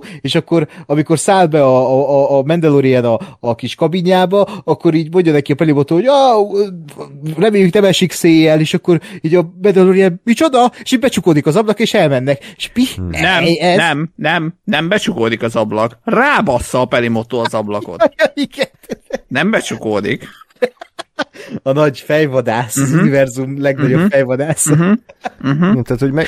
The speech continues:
Speaker 2: megint az van, hogy a John Favreau mesterkirály, az ahelyett, hogy megerőltette magát, volna magát két percig a budin, és kitalál egy új droid karaktert, hát ez nem lehet. Hát,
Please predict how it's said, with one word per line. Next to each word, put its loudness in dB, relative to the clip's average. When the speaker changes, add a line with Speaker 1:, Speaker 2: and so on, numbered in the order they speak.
Speaker 2:
megint -2
az 0
van, 0
hogy 0
a 0
John 0
Favreau -2
mesterkirály, -2
az -4
ahelyett, 0
hogy 0
megerőltette 0
magát, -2
volna -2
magát -2
két -2
percig -6
a -2
budin, 0
és -4
kitalál 0
egy 0
új 0
droid -2
karaktert, -2
hát -14
ez -12
nem -2
lehet. -6
Hát, -18